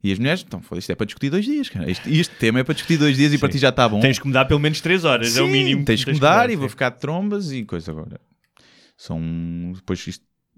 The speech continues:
Speaker 1: essa característica, acho eu, não sei se é inerente ao cultural, mas parece-me quase biológica e, e terá sentido.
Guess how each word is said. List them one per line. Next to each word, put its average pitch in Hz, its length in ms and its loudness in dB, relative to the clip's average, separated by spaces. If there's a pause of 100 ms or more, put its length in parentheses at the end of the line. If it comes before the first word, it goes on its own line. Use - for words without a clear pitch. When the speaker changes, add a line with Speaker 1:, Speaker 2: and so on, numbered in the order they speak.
Speaker 1:
essa 85 600 -4 (500)
característica, 107 920 -2
acho - 220 -6
eu, 113 260 -4
não 85 160 -4
sei 85 140 -6
se - 160 -8
é 90 60 -2
inerente 90 520 -2
ao 85 60 -6
cultural, 98 600 0
mas 87 120 -8
parece-me 87 440 -4
quase 85 260 -6
biológica 92 680 -4
e, 85 160 -8
e - 200 -10
terá 82 280 -2
sentido. - 500 -6